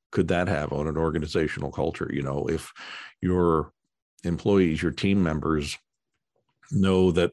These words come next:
a ton of bricks isn't gonna come down on their head every time they make a mistake, what happens, right? They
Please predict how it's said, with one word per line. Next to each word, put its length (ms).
a 60
ton 200
of 80
bricks 220
isn't 200
gonna 200
come 160
down 200
on 100
their 120
head 200
every 200
time 260
they 140
make 220
a 40
mistake, 460
what 140
happens, 460
right? 240
They 380